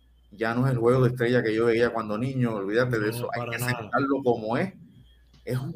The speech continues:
Speaker 1: es un espectáculo de primera, eso que dijo Ricardo, los peloteros hablando, eh, ¿sabes? Eso es im-, eso era, eso es impensable cuarenta, treinta, veinte años atrás. Entonces tú, tú ves, este, lo, lo, lo,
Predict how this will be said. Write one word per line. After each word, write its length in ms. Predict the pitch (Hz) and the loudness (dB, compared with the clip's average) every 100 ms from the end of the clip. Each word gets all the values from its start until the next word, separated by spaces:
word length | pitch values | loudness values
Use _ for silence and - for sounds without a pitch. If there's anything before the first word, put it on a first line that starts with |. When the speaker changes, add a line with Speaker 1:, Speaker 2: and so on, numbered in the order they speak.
| 160 | -4
Speaker 1:
es 100 | 131 | -2
un 140 | 151 175 | 0 0
espectáculo 800 | 175 135 - 123 127 151 156 | -2 -6 -2 -2 -2 0 2
de 120 | 120 113 | 2 0
primera, 640 | 110 107 139 143 139 123 | -2 -2 2 4 4 2
eso 220 | 117 156 | 2 -2
que 100 | 139 | 0
dijo 220 | 123 139 123 | 0 0 -2
Ricardo, 480 | 113 120 127 113 | 0 2 2 2
los 200 | 104 98 - | 0 -2 -6
peloteros 500 | 101 98 101 131 139 | -4 -4 -4 -2 0
hablando, 960 | 110 92 110 139 139 110 107 104 101 73 | 0 0 0 0 -2 -4 -2 -4 -4 -8
eh, 280 | 62 - - | -10 -16 -10
¿sabes? 260 | 127 90 | -8 -8
Eso 140 | - 165 | -6 -2
es 80 | |
im-, 180 | 185 175 - | -2 -4 -8
eso 200 | - 202 | -2 2
era, 240 | 220 - - - - - | 2 2 -8 -20 -20 -10
eso 180 | 139 214 | -2 0
es 60 | |
impensable 920 | 208 180 143 127 - 151 127 101 87 - - - _ _ _ _ - - | 0 0 0 0 0 4 4 2 -6 -16 -20 -20 _ _ _ _ -20 -6
cuarenta, 520 | 101 123 165 127 - | -2 0 -2 -6 -6
treinta, 440 | 139 170 131 - | -4 -6 -6 -6
veinte 280 | 135 175 160 | -4 -4 -6
años 280 | 135 127 110 | -6 -4 -4
atrás. 360 | - 110 - - - - - - _ - | -4 -6 -6 -16 -20 -20 -20 -20 _ -10
Entonces 280 | 131 180 180 | 0 0 2
tú, 280 | 160 - | 0 0
tú 160 | 131 156 | 0 4
ves, 260 | 180 180 175 | 4 4 2
este, 180 | 170 143 | 4 4
lo, 140 | 131 | 4
lo, 260 | 123 120 120 | 4 2 2
lo, 280 | 120 113 | 0 0